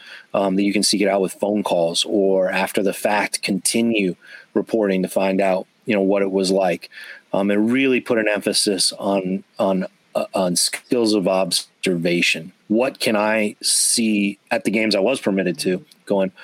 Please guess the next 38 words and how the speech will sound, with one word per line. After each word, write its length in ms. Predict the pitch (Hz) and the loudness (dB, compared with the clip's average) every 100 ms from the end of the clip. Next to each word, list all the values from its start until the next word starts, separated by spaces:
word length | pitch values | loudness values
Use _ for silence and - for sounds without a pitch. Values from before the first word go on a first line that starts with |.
| - - - | -20 -20 -4
"What 260 | 113 139 - | 0 0 -2
can 160 | 135 | 0
I 160 | 113 110 | 0 0
see 320 | - 120 117 | 0 0 0
that 140 | 104 | 0
a 60 | 98 | 0
television 460 | - 113 110 104 95 | 0 0 2 2 0
camera 320 | 110 98 87 | 0 0 -2
can't?" 580 | - - 98 85 - - _ - | -6 -6 -4 -4 -10 -20 _ -4
And 120 | 110 | -2
I 80 | 104 | 0
can 140 | 104 | -2
provide 340 | 104 98 101 | 0 0 2
readers 260 | 98 98 90 | 2 2 0
that 200 | 95 98 | 0 2
way. 120 | 92 | 0
What 260 | 90 117 - | 2 -2 -2
clue 260 | - 123 120 | -2 0 0
can 140 | 113 | 0
I 100 | 101 | 0
get 340 | 95 101 98 - - _ | 0 0 -2 -14 -20 _
to 80 | - | -2
what's 160 | 107 - | 0 0
about 280 | 90 110 | 0 0
to 80 | 110 | 0
happen 360 | 95 95 95 98 | 0 -2 0 0
or 80 | 95 | 2
what 160 | 95 | 2
just 220 | - 92 | 0 -4
did 180 | - 110 | 0 0
happen 400 | 95 92 92 87 - - - | 2 -2 -2 -6 -8 -18 -14
through 560 | - 113 107 104 95 95 | -2 0 2 4 2 0
my 480 | 95 98 101 101 - _ - | 0 2 2 0 -4 _ -6
knowledge, 760 | 110 104 104 104 98 90 - - - | -2 0 2 2 0 0 -2 -2 -2
um, 200 | 98 95 | 0 2
my 200 | 98 101 | 2 2
understanding, 380 | 98 - 104 | 0 0 0
my, 240 | 98 98 | 2 0